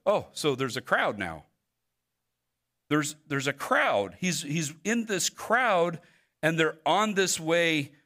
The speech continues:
with Jesus to Jerusalem. And verse nineteen says, "Well, a scribe came up to him and said, 'Teacher,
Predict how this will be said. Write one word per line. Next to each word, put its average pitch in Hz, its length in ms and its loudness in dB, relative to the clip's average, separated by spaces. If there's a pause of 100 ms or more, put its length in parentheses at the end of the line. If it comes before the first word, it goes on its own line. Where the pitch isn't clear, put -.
(140)
with 156 220 0
Jesus 165 540 -2
to 151 420 0
Jerusalem. 127 920 -2 (1000)
And 156 160 -4
verse 170 240 0
nineteen 185 480 0
says, 170 380 0
"Well, 151 180 0
a 139 80 0
scribe 170 600 -2
came 123 200 -6
up 101 200 -6
to 101 100 -8
him 101 340 -8 (680)
and 117 120 -6
said, 113 280 -2
'Teacher, 127 520 -2